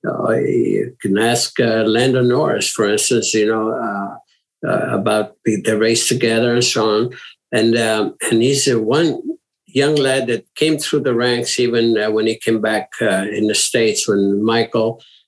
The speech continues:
picked him up. He, uh, he won a championship in, uh, the, uh, U S A two thousand. He won championship in, uh, Indy Lights. And then he brings him on at top level.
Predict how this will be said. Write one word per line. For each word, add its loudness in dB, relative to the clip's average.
picked -2
him 4
up. -2
He, 2
uh, -2
he 2
won 2
a 0
championship 0
in, 0
uh, -4
the, 2
uh, -4
U -2
S 0
A 0
two 0
thousand. 0
He 0
won 0
championship -2
in, -2
uh, -2
Indy 0
Lights. -2
And 2
then 2
he 0
brings 0
him 2
on 2
at -4
top -2
level. 0